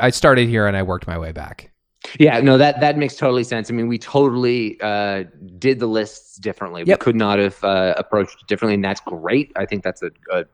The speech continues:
Speaker 2: I think that's a perfect way for it to have come across. Um, but had I view-, if I had known you were gonna go this approach, I easily could have guessed Qui-Gon was gonna be your number one. You've always, always loved Qui-Gon.
Speaker 1: Totally.
Speaker 2: He's always been,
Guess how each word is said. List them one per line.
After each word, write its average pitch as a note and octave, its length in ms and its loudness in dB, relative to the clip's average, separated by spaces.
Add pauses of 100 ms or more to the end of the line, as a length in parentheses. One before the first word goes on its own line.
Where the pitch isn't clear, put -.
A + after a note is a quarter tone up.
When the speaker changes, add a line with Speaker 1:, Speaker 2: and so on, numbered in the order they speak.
(280)
Speaker 2:
I F2+ 80 -6
think F2 140 -6
that's - 140 -14
a - 40 -18
perfect F3 280 2
way F2+ 100 0
for E2 160 -4
it D#2+ 80 -4
to - 80 -4
have D#2 80 -4
come F2+ 160 -4
across. D2+ 320 -4 (460)
Um, F#2 420 0
but A#2 140 2
had C#3 180 2
I B2+ 220 4
view-, B2+ 280 -2
if B2+ 140 -2
I C3+ 60 2
had B2 260 0
known B2+ 220 2
you B2+ 140 6
were B2+ 100 6
gonna A2+ 160 0
go G2+ 140 2
this F#2 180 -8
approach, - 480 -2 (240)
I A2 160 -4
easily A#2 340 2
could G#2+ 120 -2
have F#2 80 -6
guessed G2 180 -4
Qui-Gon F#2+ 340 -2
was F2+ 100 -8
gonna F#2+ 140 -4
be F#2+ 80 -6
your F2+ 160 -2
number E2+ 240 -6
one. D#2+ 260 -6
You've F#2+ 140 -4 (120)
always, A#2+ 420 6 (100)
always A#2 380 4
loved G2 240 0
Qui-Gon. F#2+ 400 -4
Speaker 1:
Totally. C3 240 0
Speaker 2:
He's - 40 -4
always A#2+ 360 4
been, F#2+ 360 -6